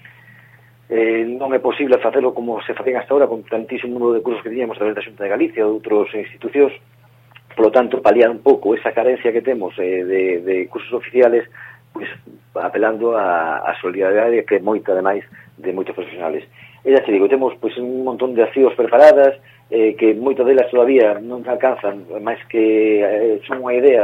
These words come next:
e que non, non chegan a proxecto, pero, dende logo, día tras día, eh, desde todas as concellerías, en este caso, por exemplo, la nosa Concellería de Formación e Empleo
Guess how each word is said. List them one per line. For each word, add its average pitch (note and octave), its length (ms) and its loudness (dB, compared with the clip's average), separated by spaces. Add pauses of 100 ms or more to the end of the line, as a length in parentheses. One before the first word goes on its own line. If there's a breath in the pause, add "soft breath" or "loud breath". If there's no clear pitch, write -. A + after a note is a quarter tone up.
e F#2 80 -2
que G2+ 160 -4 (160)
non, A#2 240 -6
non B2+ 160 -12
chegan B2 160 -4
a A#2 80 0
proxecto, B2+ 400 -2 (400 loud breath)
pero, A#2 80 2
dende A2+ 240 -2
logo, B2+ 320 2 (240 loud breath)
día B2 320 4
tras A#2+ 240 4
día, C3 320 6
eh, G#2+ 320 2
desde G2+ 320 -4
todas A2+ 160 2
as G#2+ 80 -10
concellerías, A2+ 800 -2
en G#2+ 80 -8
este G#2 160 -6
caso, G#2 160 -2
por - 160 -12
exemplo, G#2 160 -4
la G2 160 0
nosa G2+ 240 -10
Concellería F#2+ 400 -10
de - 20 -20
Formación F#2+ 300 -14
e F2+ 80 -20
Empleo G#2 320 -2